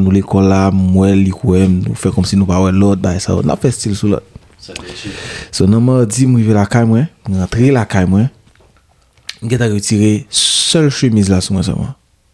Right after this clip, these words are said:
Speaker 1: Seul chemise Bird là. Ça veut dire si on moun konn uniforme Bird là, c'est chemise blanc à carreaux, um,
Speaker 2: Jaune.
Speaker 1: chemise jaune à carreaux blanc, ca-,
Speaker 2: Pantalon
Speaker 1: ah, bon,
Speaker 2: gris.
Speaker 1: yeah. Et puis
Speaker 2: Et
Speaker 1: pantalon
Speaker 2: chemise blanc à
Speaker 1: gris.
Speaker 2: carreaux.
Speaker 1: So, m just retire chemise à moi avec chemise, a-, avec maillot, parce que m te toujou mete undershirt, mete maillot.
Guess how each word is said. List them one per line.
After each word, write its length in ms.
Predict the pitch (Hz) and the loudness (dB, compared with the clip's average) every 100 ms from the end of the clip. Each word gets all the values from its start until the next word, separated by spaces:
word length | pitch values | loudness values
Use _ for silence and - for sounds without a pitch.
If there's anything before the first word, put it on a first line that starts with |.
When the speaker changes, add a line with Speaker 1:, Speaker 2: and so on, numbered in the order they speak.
| _ _ _ _ _ _ - | _ _ _ _ _ _ -2
Speaker 1:
Seul 200 | 123 117 | 0 0
chemise 420 | 107 101 92 123 | 2 2 2 0
Bird 240 | 95 87 | 0 -2
là. 100 | - - | -2 -2
Ça 80 | 101 | 0
veut 100 | 101 | 0
dire 140 | 104 | 0
si 100 | - | 0
on 60 | 135 | 2
moun 140 | 117 | 2
konn 140 | 110 107 | 2 2
uniforme 340 | 107 - 107 | 2 2 2
Bird 160 | 98 101 | 2 2
là, 100 | 107 | -2
c'est 120 | 98 | -4
chemise 360 | - 104 104 92 | 0 2 2 2
blanc 280 | 101 101 98 | 2 2 0
à 60 | |
carreaux, 420 | 98 95 95 95 - - - - - - - | 0 0 2 0 -4 -18 -20 -20 -20 -8 -6
um, 100 | 190 | -6
Speaker 2:
Jaune. 120 | 196 190 | -10 -8
Speaker 1:
chemise 280 | 127 127 101 | -8 -8 -4
jaune 260 | 123 131 | 0 0
à 80 | 113 | -2
carreaux 260 | 107 104 98 | -2 -2 0
blanc, 320 | 107 110 120 - _ 160 - | 2 2 -2 -8 _ -14 -6
ca-, 120 | 170 - | -4 -4
Speaker 2:
Pantalon 160 | 92 | -6
Speaker 1:
ah, 80 | 98 | -6
bon, 120 | 98 | -6
Speaker 2:
gris. 140 | 98 113 | -2 -2
Speaker 1:
yeah. 100 | 87 - _ | -2 -8 _
Et 80 | 117 | -2
puis 100 | 104 | 0
Speaker 2:
Et 40 | 139 | 0
Speaker 1:
pantalon 320 | 113 113 110 | 0 0 0
Speaker 2:
chemise 80 | 98 | 0
blanc 80 | 117 | 0
à 20 | |
Speaker 1:
gris. 80 | 131 | -2
Speaker 2:
carreaux. 140 | 110 101 107 - - | -6 -16 -20 -20 -4
Speaker 1:
So, 140 | 131 | -2
m 80 | 113 | 0
just 160 | 120 127 | 0 0
retire 320 | 131 139 131 | 0 2 2
chemise 320 | 127 117 113 | 2 2 2
à 40 | 117 | 2
moi 160 | 107 | 2
avec 200 | 104 98 | 2 2
chemise, 260 | - 110 107 | 2 0 0
a-, 60 | 113 110 | 0 0
avec 200 | 110 107 | 0 2
maillot, 400 | 98 101 131 165 | 2 4 2 0
parce 140 | 98 | -2
que 40 | 95 | -2
m 40 | |
te 40 | 95 | 0
toujou 120 | 95 | 2
mete 180 | 98 95 | 2 2
undershirt, 420 | 95 90 107 98 | 0 0 0 0
mete 180 | 98 98 | 0 2
maillot. 460 | 95 92 107 143 | 2 4 2 0